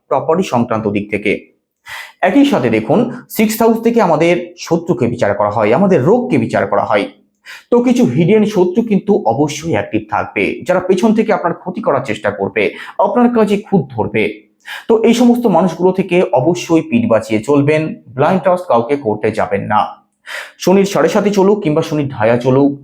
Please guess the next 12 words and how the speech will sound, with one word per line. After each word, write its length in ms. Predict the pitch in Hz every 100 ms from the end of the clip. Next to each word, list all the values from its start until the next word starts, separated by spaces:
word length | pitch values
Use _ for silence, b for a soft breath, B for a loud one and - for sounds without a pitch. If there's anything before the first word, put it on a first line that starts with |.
| -
ব্লাইন্ড 360 | 120 151 180 -
ট্রাস্ট 260 | 147 151
কাউকে 280 | - 107 123
করতে 340 | 117 113 - 123
নেই, 240 | 123 139 143 -
না 160 | 110 123
হলে 200 | 151 170
কিন্তু 280 | 131 107 135 156
প্রবলেমে 360 | 107 104 110 165
জড়িয়ে 300 | 104 107 123
পড়তে 240 | 101 - 98
হয়। 240 | 107 104